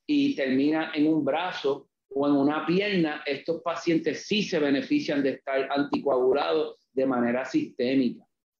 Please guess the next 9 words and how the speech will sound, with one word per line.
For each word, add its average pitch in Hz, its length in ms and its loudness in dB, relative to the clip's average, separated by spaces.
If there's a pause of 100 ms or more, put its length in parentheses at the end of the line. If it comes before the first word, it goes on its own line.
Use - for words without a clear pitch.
(120)
Hoy 170 300 2
día, 175 640 0
este, 123 1040 2
pues, 131 300 -2
ya 139 220 -2
esto - 180 -4
ha 165 60 0
cambiado 156 440 2
mucho. 160 520 0